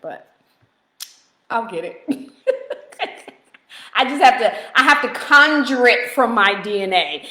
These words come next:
It won't be fake because I, I am African in my D N A. I just have to conjure it up from my D N A. <laughs>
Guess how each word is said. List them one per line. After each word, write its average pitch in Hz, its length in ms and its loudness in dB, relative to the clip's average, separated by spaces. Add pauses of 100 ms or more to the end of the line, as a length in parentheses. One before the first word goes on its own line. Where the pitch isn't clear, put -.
(140)
It 247 80 0
won't 277 220 4
be 269 220 0
fake 202 460 -4
because 226 460 2 (360)
I, 220 440 2
I 233 60 4
am 226 300 -2
African 240 720 2
in 254 160 2
my 226 240 6
D 214 180 -4
N 208 100 -2
A. 202 120 4
I 214 100 6
just 233 160 -4
have 226 180 2
to 208 180 -4 (160)
conjure 247 920 4
it - 320 -2 (180)
up - 320 -2
from 185 160 -6
my 180 140 -6
D 180 200 -8
N 196 160 -10 (100)
A. - 320 -2
<laughs> - 20 -18